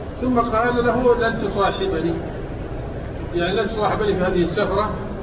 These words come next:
ما دمت هذه عقيدتك وهذا الذي تعتقد". إذن في الجاهلية كان يعملون مثل هذا العمل، وهذا نوع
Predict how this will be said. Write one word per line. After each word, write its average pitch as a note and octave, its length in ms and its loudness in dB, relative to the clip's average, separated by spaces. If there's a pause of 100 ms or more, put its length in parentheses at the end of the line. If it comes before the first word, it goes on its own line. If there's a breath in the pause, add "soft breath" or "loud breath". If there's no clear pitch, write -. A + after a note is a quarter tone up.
(380)
ما F#3+ 180 4
دمت A3+ 240 0
هذه G3+ 360 4
عقيدتك G3+ 800 2 (640)
وهذا F#3+ 220 2
الذي F3 260 4
تعتقد". E3+ 480 -2 (1200)
إذن G#3+ 200 6
في G3 80 2
الجاهلية B3 440 4
كان A3+ 240 2
يعملون G#3 320 0
مثل G3 260 2
هذا F3 200 2
العمل، D#3 300 -2 (1700)
وهذا G3 560 2 (880)
نوع A#3+ 560 4